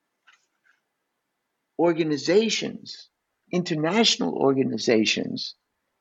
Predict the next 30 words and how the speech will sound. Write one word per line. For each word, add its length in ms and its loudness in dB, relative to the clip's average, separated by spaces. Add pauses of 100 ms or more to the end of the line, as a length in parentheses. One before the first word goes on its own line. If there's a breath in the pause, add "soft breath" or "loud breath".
(140)
that 920 0 (720)
give 280 6 (100)
agency 680 2
and 100 -2
give 260 4
rights, 760 -4 (680)
uh, 280 0 (100)
to 100 2
the 120 -2
displaced. 720 2 (200)
And 140 -2
then 160 4
I 80 0
guess 360 0
in 100 -4
the 180 0
end, 440 -2 (100)
we, 300 2
we've 260 0
gotta 240 2
recognize 920 -2 (840)
that 220 2 (480)
wars, 880 -2
whether 240 4
they're 160 2
civil 380 0
wars 420 0
or 80 -4
wars 380 0
between 560 -2